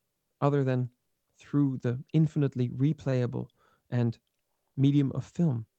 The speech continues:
Of course, you could write, but that is not the medium in which you will be able to access the people in the way you want to.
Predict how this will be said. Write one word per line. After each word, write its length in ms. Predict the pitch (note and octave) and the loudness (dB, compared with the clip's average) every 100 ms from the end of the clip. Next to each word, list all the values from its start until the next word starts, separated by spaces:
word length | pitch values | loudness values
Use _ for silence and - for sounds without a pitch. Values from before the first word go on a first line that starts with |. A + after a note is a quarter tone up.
| _ | _
Of 120 | C#3 | -8
course, 300 | - F3+ - | -2 -2 0
you 60 | C#3+ | -4
could 180 | - C3 | -4 -2
write, 320 | C#3 F#3 - - | 0 0 -2 -8
but 160 | C3+ - _ _ _ _ _ _ _ _ _ _ _ _ _ _ _ - | -10 -10 _ _ _ _ _ _ _ _ _ _ _ _ _ _ _ -6
that 140 | C3+ | -2
is 100 | D3 | 2
not 180 | C#3+ D3+ | 2 2
the 60 | C#3 | 2
medium 300 | D#3 D#3+ C3+ | 2 2 2
in 80 | |
which 200 | C#3 - | 0 -2
you 60 | C#3 | -2
will 80 | B2+ | 0
be 120 | C3 | 0
able 140 | C3+ | -2
to 120 | C3 C#3 | -4 -6
access 420 | F3 - D3 - | -8 -6 -8 -8
the 120 | - | -10
people 300 | - D#3+ D3 | -8 -6 -2
in 60 | C#3 | -2
the 80 | |
way 120 | C3 C3 | -2 -2
you 120 | C3 | -2
want 240 | D3 F#3+ | -2 -4
to. 80 | - | -8